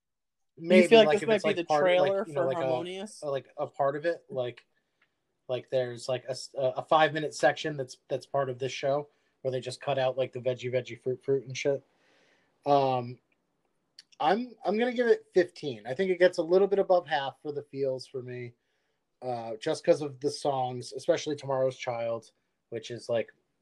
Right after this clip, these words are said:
Speaker 2: my favorite jam in kind of all of Disneydom.
Speaker 1: I mean, in, by comparison, you said that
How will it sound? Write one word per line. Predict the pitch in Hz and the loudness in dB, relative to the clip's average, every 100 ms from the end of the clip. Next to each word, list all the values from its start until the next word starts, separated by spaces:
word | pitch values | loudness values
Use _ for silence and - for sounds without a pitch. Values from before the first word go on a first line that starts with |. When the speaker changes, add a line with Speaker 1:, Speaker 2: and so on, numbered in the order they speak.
| _ _ - | _ _ -12
Speaker 2:
my | 120 | -6
favorite | - 117 110 | -4 -4 -4
jam | 117 113 110 107 - | -6 -4 -8 -12 -8
in | 113 110 107 104 - - - | -4 -4 -4 -12 -18 -8 0
kind | 143 | 2
of | 139 | 2
all | 147 143 135 | 6 8 8
of | |
Disneydom. | 120 127 123 117 113 110 - _ _ _ _ _ _ _ _ _ _ | 4 -6 -8 -12 -14 -18 -20 _ _ _ _ _ _ _ _ _ _
Speaker 1:
I | 226 | -4
mean, | 240 226 - | -2 -4 -4
in, | 262 277 220 | -4 -2 4
by | 269 285 | 6 6
comparison, | 277 233 233 285 - 190 185 | 2 -2 -2 -4 -6 -10 -10
you | 208 220 | -10 -10
said | - 220 196 | -6 -4 -4
that | 185 175 160 | -2 -2 -2